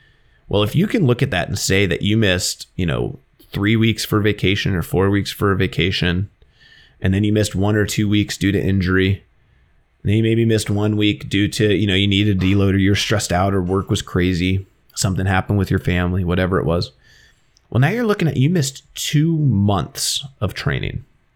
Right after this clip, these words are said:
Two months of time where you needed to be loading your body.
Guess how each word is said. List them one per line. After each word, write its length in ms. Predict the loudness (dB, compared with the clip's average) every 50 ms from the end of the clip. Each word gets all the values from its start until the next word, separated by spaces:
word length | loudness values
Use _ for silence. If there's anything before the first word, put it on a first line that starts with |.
| _ _ _ _ _ _ _ -20 -20 _ _ _ _ _
Two 360 | -2 0 2 2 2 2 0
months 540 | 0 0 0 2 0 0 -2 -4 -6 -8 -6
of 240 | -4 -2 -2 -2 -4
time 380 | -2 0 0 2 2 2 0 0
where 100 | 0 0
you 140 | 0 -2
needed 320 | -2 -2 -2 -2 -2 -2 -2
to 60 | -2
be 120 | -2 -2
loading 440 | -2 -2 -2 0 0 0 0 0 -2
your 100 | -2 -2
body. 400 | 0 0 0 0 -2 -2 -6 -8